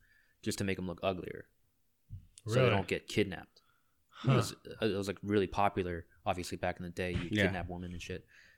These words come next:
Speaker 1: like raiders.
Speaker 3: Mm-hmm.
Speaker 1: Um, so you tattoo your face to look ugly, and I guess it's, like, kept up because some, some of 'em will still have tattoos.
Speaker 3: On their face,
Speaker 1: I think it's,
Speaker 3: yeah.
Speaker 1: like, Mongolia or something, but yeah.
Speaker 2: That makes sense.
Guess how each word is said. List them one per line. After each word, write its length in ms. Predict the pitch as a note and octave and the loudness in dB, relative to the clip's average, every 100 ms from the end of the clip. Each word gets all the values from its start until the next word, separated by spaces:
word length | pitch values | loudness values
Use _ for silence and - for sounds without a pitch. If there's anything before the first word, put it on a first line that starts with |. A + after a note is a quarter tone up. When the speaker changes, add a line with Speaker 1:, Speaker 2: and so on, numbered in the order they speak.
| - | -10
Speaker 1:
like 160 | F2+ F#2 | -6 -2
raiders. 440 | F2+ F#2 F#2 - - | -2 -4 -8 -10 -8
Speaker 3:
Mm-hmm. 240 | G#2+ A#2 A2+ | -6 -6 -6
Speaker 1:
Um, 240 | G#2 F#2+ F2 | 0 0 0
so 120 | F#2+ | -2
you 180 | F#2+ F#2 | 0 -2
tattoo 360 | - A2 G2+ F#2+ | 2 2 2 0
your 120 | D2+ | -4
face 260 | - F#2+ - | -2 -2 -4
to 80 | |
look 160 | F2 - | -8 -4
ugly, 380 | G#2 F#2 - - _ _ _ _ _ _ _ _ - | -4 -2 -6 -14 _ _ _ _ _ _ _ _ -12
and 260 | F#2+ F#2 - _ | -10 -10 -14 _
I 60 | G2+ | 0
guess 220 | G2 G2+ | 0 0
it's, 180 | F#2 - | -4 -4
like, 220 | F2+ - - | -4 -4 0
kept 240 | - F#2 | 2 2
up 300 | F#2+ F2+ - | 0 -2 -6
because 240 | - F#2+ - | -10 -6 -2
some, 240 | G2+ F#2 | -2 -2
some 160 | - G#2+ | 0 0
of 80 | F#2+ | 0
'em 100 | F2+ | -6
will 80 | |
still 200 | E2+ G#2 | -4 -4
have 140 | F2 D#2 | -4 -6
tattoos. 540 | - - F#2 - - A2 | -8 -8 -10 -10 -12 -6
Speaker 3:
On 80 | G#2 | -4
their 100 | G#2 | -4
face, 160 | G#2+ | -6
Speaker 1:
I 40 | A2+ | 2
think 80 | A#2+ | 2
it's, 60 | G#2 | 2
Speaker 3:
yeah. 60 | |
Speaker 1:
like, 20 | |
Mongolia 500 | F2+ F2 F#2 F2 F2+ | -4 -6 -4 -4 -4
or 40 | E2 | -8
something, 340 | - E2+ E2+ - _ _ _ _ _ _ _ _ | -10 -14 -16 -18 _ _ _ _ _ _ _ _
but 240 | F#2 E2+ - _ _ _ - | -6 -6 -8 _ _ _ -10
yeah. 100 | F#2+ | -8
Speaker 2:
That 80 | C3 | -8
makes 220 | A#2 - | -8 -8
sense. 380 | A#2 A2 - | -10 -10 -12